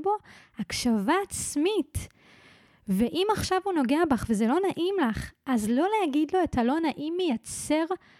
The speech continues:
ריצוי עמוק, עמוק, על שכבות של שכבות,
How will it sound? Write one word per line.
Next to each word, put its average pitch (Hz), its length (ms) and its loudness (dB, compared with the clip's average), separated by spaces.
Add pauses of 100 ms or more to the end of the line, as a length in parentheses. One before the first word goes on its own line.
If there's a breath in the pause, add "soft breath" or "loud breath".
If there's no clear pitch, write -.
(140 soft breath)
ריצוי 277 640 0 (100)
עמוק, 339 600 0 (460)
עמוק, 349 500 0 (540 loud breath)
על 311 140 2
שכבות 311 500 0
של 359 120 0
שכבות, 311 460 0